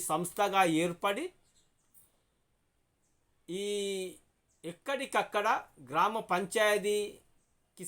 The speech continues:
సంబంధించిన భవన్ ముందు మీరైతే ధర్నా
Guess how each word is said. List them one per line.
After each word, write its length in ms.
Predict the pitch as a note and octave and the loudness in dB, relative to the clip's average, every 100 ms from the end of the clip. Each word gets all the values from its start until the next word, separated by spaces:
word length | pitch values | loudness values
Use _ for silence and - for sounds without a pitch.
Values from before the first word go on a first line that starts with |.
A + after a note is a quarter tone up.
| E3+ | -4
సంబంధించిన 600 | E3+ G#3 G3+ F#3+ F3+ F3 D3 | -2 -4 -2 -4 -2 -2 2
భవన్ 260 | E3 F#3+ F#3+ F3+ | 2 2 0 0
ముందు 240 | F3 G#3+ E4 - _ _ _ _ _ _ _ _ _ _ _ _ _ _ _ _ _ _ _ | 2 0 -2 -12 _ _ _ _ _ _ _ _ _ _ _ _ _ _ _ _ _ _ _
మీరైతే 460 | D3+ F3 F3+ F3+ F#3+ C#3 | -8 -4 -2 -2 -4 -2
ధర్నా 260 | D#3 E3 | -2 0